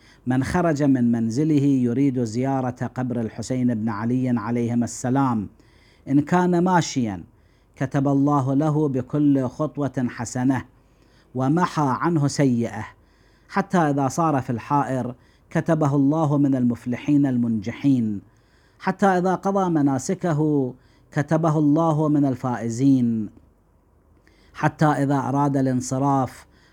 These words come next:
أتاه ملك فقال: إن رسول الله صلى الله عليه وآله يقرئك السلام ويقول لك:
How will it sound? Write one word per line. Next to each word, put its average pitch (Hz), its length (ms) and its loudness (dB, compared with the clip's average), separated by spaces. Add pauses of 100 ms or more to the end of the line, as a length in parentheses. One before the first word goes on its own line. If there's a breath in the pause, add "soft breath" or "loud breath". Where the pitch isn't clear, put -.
(100)
أتاه 139 500 0
ملك 143 600 2
فقال: 135 760 -2 (340 soft breath)
إن 180 160 -2
رسول 170 400 0
الله 160 400 0
صلى 139 300 -2
الله 143 380 0
عليه 135 380 -2
وآله 139 500 0
يقرئك 147 800 0
السلام 135 840 -2 (440 soft breath)
ويقول 123 640 -2
لك: 131 300 -4